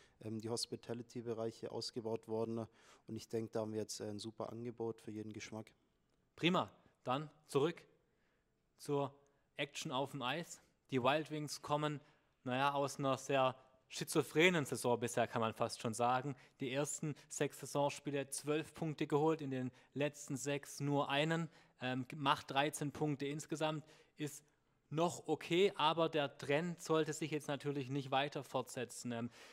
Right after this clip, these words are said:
Speaker 2: was hast du gerade so für ein Gefühl, was könnte gegen den E R C Ingolstadt vielleicht, äh, entscheidend sein, um die Trendwende herbeiführen zu können?
Speaker 1: Ja, ich denke, wir müssen einfach wieder zu dem einfachen Spiel zurückfinden. Ähm, einfach mehr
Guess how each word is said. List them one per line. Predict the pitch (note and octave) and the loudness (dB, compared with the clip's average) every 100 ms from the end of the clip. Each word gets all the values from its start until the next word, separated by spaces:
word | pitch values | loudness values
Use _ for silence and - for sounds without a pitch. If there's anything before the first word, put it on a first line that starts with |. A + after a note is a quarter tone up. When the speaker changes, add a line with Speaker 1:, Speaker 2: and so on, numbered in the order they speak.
| - | -6
Speaker 2:
was | D3 D3+ | -2 0
hast | D#3+ - | -2 -4
du | E3+ | -4
gerade | D#3+ D#3 | 0 0
so | D3 D#3+ D3 - - - | 0 2 2 2 -20 -18
für | - D#3 | -2 0
ein | D3 | 0
Gefühl, | D3 - F3 D#3+ | -4 -4 -4 2
was | D3 - | 0 0
könnte | - D3 D#3 D#3 D3 - - | -6 -6 -2 -2 -2 -4 -16
gegen | - C#3+ | -8 -4
den | D3 | -4
E | D3 | -2
R | C#3+ | -2
C | B2 C3 | -2 -6
Ingolstadt | D3 D3+ C#3+ - C#3 C3+ | -4 -4 -6 -4 -4 -4
vielleicht, | - C3+ C3+ C#3 - | -6 -2 -2 -4 -10
äh, | - C3 | -10 -8
entscheidend | B2+ C3+ - C#3 D3+ D3+ | -8 -8 -2 -2 -2 -6
sein, | - C#3 C3 B2+ | -8 -4 -4 -6
um | D3 D3 C#3+ - | -8 -6 -6 -6
die | C3+ A#2 | -8 -8
Trendwende | - C#3+ D#3 B2 A2 | -4 -4 -2 -4 -2
herbeiführen | A2 G#2 G2 G2+ - G2+ F#2+ | -4 -2 -2 -6 -6 -10 -8
zu | G#2 | -12
können? | - F2+ F#2 - _ - | -12 -14 -14 -20 _ -10
Speaker 1:
Ja, | B2+ C#3 | -2 -2
ich | - | -2
denke, | B2+ A2+ | -6 -6
wir | A2 | -8
müssen | A2+ - | -6 -6
einfach | A#2 A#2 - A#2 - | -6 -8 -6 -8 -6
wieder | A2+ A2+ A2 G2+ | -4 -2 -2 -6
zu | - A2+ | -10 -8
dem | A2+ | -6
einfachen | C3 C3+ C3+ B2+ | -6 -4 -6 -6
Spiel | - - C#3+ | -14 -12 -12
zurückfinden. | - C#3 C3+ - C#3 - C#3 - _ _ _ _ - | -8 -8 -8 -10 -10 -8 -12 -14 _ _ _ _ -6
Ähm, | A2 A2 | -4 -2
einfach | A2+ A#2 B2 - - - | -4 0 -2 -2 -14 -20
mehr | A2+ A#2 B2 C3+ | -8 -2 0 0